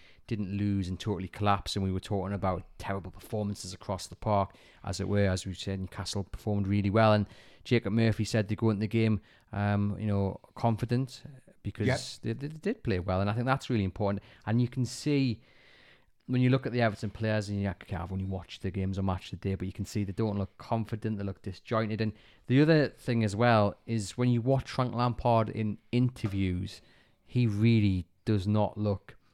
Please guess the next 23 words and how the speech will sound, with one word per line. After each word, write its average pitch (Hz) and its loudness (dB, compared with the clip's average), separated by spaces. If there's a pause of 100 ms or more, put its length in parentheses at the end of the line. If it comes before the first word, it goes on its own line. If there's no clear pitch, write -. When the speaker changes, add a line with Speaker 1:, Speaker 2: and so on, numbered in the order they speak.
(180)
Speaker 1:
confident. 120 -4
I 117 -2
mean, 131 -2
he 135 -6
said 147 -2
the 131 0
other 127 2
day 131 2
what 123 -2
he 127 -8
couldn't 131 -4
have 127 0
a 127 -2
magic 127 0
wand. 123 0
Speaker 2:
He 101 4
Speaker 1:
And 170 4
Speaker 2:
looks 165 -2
depressed. - -2
Speaker 1:
Yeah, 151 2 (240)
whereas, 143 2
and 143 -2 (640)
l-, 147 -4